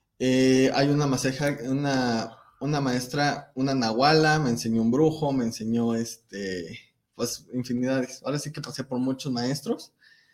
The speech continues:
muy buenos todos. Y lo que te da, y lo que te da esa categoría de, de, de que le digo que entre cada uno, es luego, luego que llegas y te dicen,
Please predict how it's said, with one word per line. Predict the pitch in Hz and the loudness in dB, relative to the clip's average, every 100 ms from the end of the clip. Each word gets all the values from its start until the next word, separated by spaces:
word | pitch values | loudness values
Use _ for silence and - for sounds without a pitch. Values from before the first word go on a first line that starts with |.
| _ - | _ -4
muy | 143 147 | 2 2
buenos | 131 131 131 - | 4 4 2 0
todos. | 131 180 233 - _ _ _ _ _ _ _ _ _ | 0 2 -2 -10 _ _ _ _ _ _ _ _ _
Y | 160 | 6
lo | 160 | 8
que | 160 | 4
te | 165 147 | 2 2
da, | 147 175 185 | 6 6 4
y | 160 | 2
lo | 156 | 2
que | 156 | 2
te | 151 143 | -2 0
da | |
esa | 165 202 | 0 -2
categoría | 196 190 165 156 165 | -4 0 0 2 0
de, | 165 139 123 | 0 -2 -4
de, | 127 123 123 120 120 | -2 -2 0 -2 -4
de | 131 127 | -6 -4
que | 123 | -2
le | 123 | -2
digo | 139 156 | -4 -4
que | |
entre | 127 120 - | -6 -6 -8
cada | - 139 | -8 -4
uno, | 143 147 190 - _ - | -2 -2 -4 -6 _ 6
es | 170 180 156 | 8 8 8
luego, | 160 160 | 8 10
luego | 156 165 165 | 8 8 6
que | 139 | 2
llegas | 151 165 220 - | 4 4 4 -2
y | 151 | -2
te | |
dicen, | 131 127 - | 0 0 -2